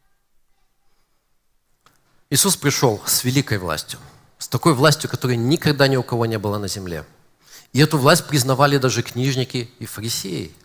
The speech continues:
хотя скрипели зубами на него. Такой власти не было никого никогда.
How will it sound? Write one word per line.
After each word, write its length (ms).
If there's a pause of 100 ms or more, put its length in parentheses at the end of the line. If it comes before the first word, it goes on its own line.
(140)
хотя 500 (200)
скрипели 480
зубами 400
на 100
него. 260 (1600)
Такой 200
власти 300
не 80
было 160
никого 360
никогда. 440